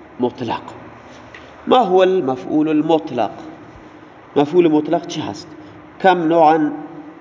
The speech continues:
عامل المفعول المطلق. عامل مفعول مطلق بر چند نوع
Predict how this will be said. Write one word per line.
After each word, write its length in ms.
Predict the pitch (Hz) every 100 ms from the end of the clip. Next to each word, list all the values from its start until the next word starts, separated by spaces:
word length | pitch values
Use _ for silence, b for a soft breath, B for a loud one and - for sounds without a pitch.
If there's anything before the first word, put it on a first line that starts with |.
| -
عامل 440 | 131 156 160 147
المفعول 600 | 143 139 127 117 - 135
المطلق. 500 | 139 143 160 - 110 - - B B B B - 151
عامل 500 | 165 170 240 233 156
مفعول 400 | 131 147 127 123
مطلق 380 | 131 127 170
بر 140 | 143 123
چند 360 | - 135
نوع 60 | 107